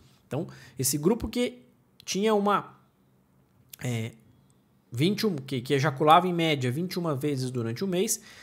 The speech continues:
teve vinte por cento a menos de câncer de próstata do que aqueles que ejaculavam apenas quatro a sete vezes ao mês, tá? É importante ressaltar aqui:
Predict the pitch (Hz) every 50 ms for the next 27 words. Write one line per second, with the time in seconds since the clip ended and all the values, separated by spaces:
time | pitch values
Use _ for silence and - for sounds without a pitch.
0 | - - _ - 165 165 170 165 147 170 226 254 - - - 214 196 - - 185
1 | 175 170 185 175 170 165 170 196 202 190 156 160 156 - 147 135 131 135 139 160
2 | 175 135 - 120 123 120 - 151 - - 208 - - - - - - 160 165 160
3 | - 170 165 - - 156 160 156 - - 160 135 156 139 135 156 143 135 135 147
4 | 147 131 135 143 135 139 135 - - - 135 131 139 143 - 151 139 131 - 143
5 | 135 131 131 139 127 120 123 127 131 127 135 131 - - - - - - - _
6 | _ _ _ - - 127 147 151 123 98 - - - - - - - _ _ _
7 | _ _ _ _ - 110 139 135 - - - - - - - - - - - -
8 | - - - - - 160 160 - 202 196 233 285 285 294 220 240 233 240 240 226
9 | 208 - 208 214 226 220 - - 160 110